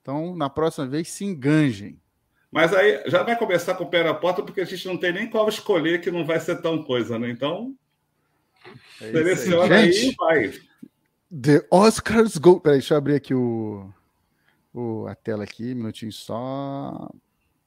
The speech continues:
Speaker 1: Tchananã.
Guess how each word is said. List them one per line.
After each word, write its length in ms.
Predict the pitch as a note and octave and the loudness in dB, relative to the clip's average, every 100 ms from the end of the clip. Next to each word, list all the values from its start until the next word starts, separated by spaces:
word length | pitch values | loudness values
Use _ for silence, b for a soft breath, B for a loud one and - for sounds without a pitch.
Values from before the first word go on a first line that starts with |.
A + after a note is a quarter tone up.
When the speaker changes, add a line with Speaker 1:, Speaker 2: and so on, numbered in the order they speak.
| _ _ _ _ _ _ _ _ _ _ _ - | _ _ _ _ _ _ _ _ _ _ _ 2
Speaker 1:
Tchananã. 1400 | D3+ D#3+ E3 E3 D#3 C#3+ C#3 C#3 C3+ B2+ B2+ B2+ B2+ | 6 8 10 8 6 4 2 2 0 0 -4 -6 -6